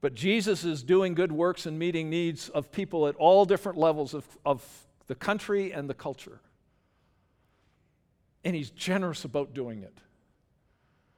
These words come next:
And we need to learn to be a people that are, are, learn to be generous about doing good works and meeting the needs of people around us so that they begin to get a glimpse of the Savior who's changed us, is moving us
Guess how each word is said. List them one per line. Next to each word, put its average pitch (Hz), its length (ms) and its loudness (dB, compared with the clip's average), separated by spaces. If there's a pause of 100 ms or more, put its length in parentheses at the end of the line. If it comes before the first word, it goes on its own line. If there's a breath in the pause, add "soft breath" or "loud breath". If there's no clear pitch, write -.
(880)
And 147 140 -6
we 254 140 4
need 262 160 4
to 214 80 6
learn 202 180 4
to 190 80 4
be 165 140 4
a 139 60 0
people 156 420 0
that 139 280 0
are, - 220 -16
are, 202 200 -8 (100)
learn 214 300 2
to 196 40 0
be 160 140 -6
generous 165 580 -2
about 147 300 -2
doing 196 280 0
good 175 160 2
works 156 360 -2
and 139 120 -6
meeting 185 300 -2
the 151 80 -2
needs 165 300 -2
of 123 120 -12
people 190 300 -6
around 143 400 -6
us - 360 -16 (1040)
so 196 140 2
that 180 180 4
they 214 120 10
begin 208 340 2
to 185 60 4
get 165 160 2
a 151 60 2
glimpse 165 600 0
of 135 180 -8
the 143 80 -6
Savior 226 580 2
who's 190 260 -4
changed 180 500 -2
us, 151 440 -2 (640 soft breath)
is 160 160 -4
moving 226 380 8
us - 340 4